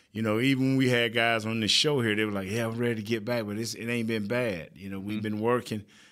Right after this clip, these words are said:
Speaker 1: And so it's just a quiet confidence, man. Let's just see where it goes. You know, you don't wanna get too hyped,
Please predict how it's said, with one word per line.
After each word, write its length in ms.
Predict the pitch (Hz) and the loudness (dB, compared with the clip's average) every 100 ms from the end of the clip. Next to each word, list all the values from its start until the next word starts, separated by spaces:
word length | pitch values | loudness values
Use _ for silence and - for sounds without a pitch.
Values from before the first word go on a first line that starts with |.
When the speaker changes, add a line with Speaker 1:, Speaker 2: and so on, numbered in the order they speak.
| _ _ | _ _
Speaker 1:
And 180 | 113 104 | -4 0
so 460 | - 123 120 110 - _ - _ | 2 4 2 0 -8 _ -20 _
it's 140 | 139 | -2
just 160 | 156 127 | 0 0
a 20 | |
quiet 480 | - 143 139 147 131 | 2 6 6 4 0
confidence, 560 | 143 147 127 117 110 | 2 4 4 0 0
man. 140 | 117 117 | 2 2
Let's 120 | 131 | 2
just 160 | 135 - | 0 2
see 140 | 147 139 | 4 6
where 220 | 135 135 | 6 6
it 80 | 113 | 4
goes. 400 | 127 127 113 104 | 4 4 2 0
You 40 | |
know, 80 | 113 | 0
you 120 | 117 | 2
don't 200 | 131 135 | 4 4
wanna 320 | 139 135 120 104 _ - - - _ - | 4 4 2 -4 _ -20 -20 -20 _ -2
get 220 | 131 - | -2 0
too 180 | - 165 | 0 2
hyped, 420 | 147 113 110 104 | 4 4 2 0